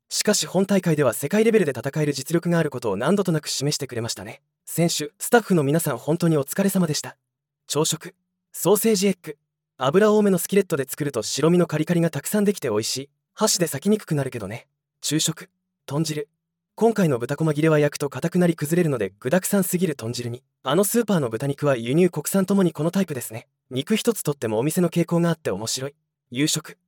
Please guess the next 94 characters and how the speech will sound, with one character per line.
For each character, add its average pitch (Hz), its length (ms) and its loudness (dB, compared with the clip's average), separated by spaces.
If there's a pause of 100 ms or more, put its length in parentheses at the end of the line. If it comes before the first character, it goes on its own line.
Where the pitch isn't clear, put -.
(280)
肉 120 220 -6
じ 165 80 -2
ゃ - 20 0
が。 156 180 -6 (420)
少 - 240 -2
し - 80 2
だ 226 100 6
け 202 80 2
残 190 180 2
っ 196 40 -2
て 170 120 0
い 147 60 -2
た 113 100 -4
肉 101 200 -6
じ 165 80 2
ゃ - 20 4
が 160 100 2
を 143 120 0
前 131 100 -4
菜 135 200 -4
に。 139 140 -10 (380)
鶏 165 200 2
ネ 202 100 6
ギ 190 80 2
鍋。 147 240 0 (380)
収 - 220 4
穫 220 220 0
し - 60 0
た 196 100 2
ネ 196 100 6
ギ 180 100 6
を 135 60 4
丸 113 180 0
ご 170 80 0
と 165 120 -2
一 160 80 -2
本 185 220 -2
使 - 180 -6
っ 131 60 -8
た - 100 -8
鶏 113 220 -6
鍋。 123 220 -8 (240)
鍋 185 260 4
は 156 80 4
白 - 200 -8
菜 214 180 0
が 165 100 0
定 147 160 0
番 156 140 0
で 151 60 -2
す - 120 -6
が 98 120 -8
ネ 127 200 -2
ギ 214 80 2
で 190 80 2
も 113 140 0
美 110 40 0
味 120 60 0
し - 140 -4
い。 147 120 -12 (240)
早 - 200 -2
速 - 260 -2
次 208 220 0
の 220 80 6
ネ 175 100 4
ギ 151 100 4
を 120 60 2
収 - 160 0
穫 156 220 -2
し - 80 -2
て 175 80 -2
こ 180 120 0
な 160 80 2
い - 40 -6
と。 - 160 -12 (520)
今 208 120 6
日 185 40 6
は 143 80 4
最 180 220 0
高 220 160 2
気 202 140 0
温 165 100 4
が 120 80 2
八 - 220 -6
度 190 80 0
と 131 120 -2
真 110 100 -4
冬 185 180 0
並 196 140 4
み 190 40 4
の 170 80 2
寒 165 180 -2
さ 123 140 -8
に。 107 100 -16